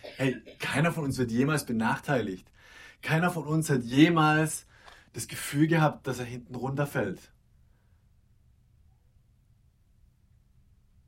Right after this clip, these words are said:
Entscheidend ist nicht, dass eine Gemeinschaft perfekt ist. Entscheidend für eine Gemeinschaft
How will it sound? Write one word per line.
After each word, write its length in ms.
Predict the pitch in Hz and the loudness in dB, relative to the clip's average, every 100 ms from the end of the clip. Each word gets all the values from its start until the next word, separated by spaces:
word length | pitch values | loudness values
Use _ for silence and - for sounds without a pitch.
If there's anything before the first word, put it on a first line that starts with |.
| _ _ _ _ _ _ _ - | _ _ _ _ _ _ _ -6
Entscheidend 440 | 127 139 156 175 | -2 4 4 4
ist 160 | 175 - | 0 -4
nicht, 480 | 147 185 - - - _ - _ _ _ _ _ _ _ _ _ _ _ _ - | -2 -2 -4 -18 -20 _ -20 _ _ _ _ _ _ _ _ _ _ _ _ -12
dass 160 | 127 | -8
eine 180 | 131 131 | -4 -2
Gemeinschaft 480 | 127 123 127 139 - | 0 2 0 -2 -8
perfekt 460 | 131 - 135 135 147 | -8 -4 -6 -4 -6
ist. 340 | 175 - - _ _ _ _ _ _ _ _ _ _ _ _ _ _ _ - | -6 -10 -20 _ _ _ _ _ _ _ _ _ _ _ _ _ _ _ -14
Entscheidend 600 | 113 113 131 143 170 175 | -8 -4 2 2 2 -4
für 160 | - 135 | -4 -4
eine 140 | 131 | -4
Gemeinschaft 840 | 127 123 123 139 139 120 - - | -2 -2 -2 -2 -4 -6 -8 -20